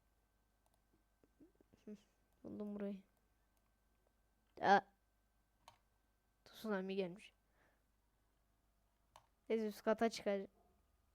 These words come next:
Neyse, ev turu yapayım ben en iyisi size. Videoyu kapatmadan önce. Ee, burada bir jacuzzi. Jac-, jacuzzi mi bilmiyorum.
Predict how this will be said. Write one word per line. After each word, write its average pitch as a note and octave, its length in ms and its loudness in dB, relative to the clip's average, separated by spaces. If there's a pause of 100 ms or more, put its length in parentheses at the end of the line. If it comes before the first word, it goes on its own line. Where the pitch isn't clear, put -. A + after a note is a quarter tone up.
(680)
Neyse, C#4 260 8
ev B3 180 8
turu C#4 200 6
yapayım A#3 380 4
ben G3 120 0
en G3 160 -2
iyisi F#3+ 340 -6
size. G3+ 340 -4 (640)
Videoyu G3+ 280 2
kapatmadan G3 680 -4
önce. G3+ 400 -4 (1200)
Ee, G3+ 260 4
burada B3+ 240 6
bir A#3+ 100 2
jacuzzi. G#3+ 680 0 (280)
Jac-, G3 420 -8
jacuzzi F#3+ 460 -4
mi F3 120 -6
bilmiyorum. F#3+ 340 -8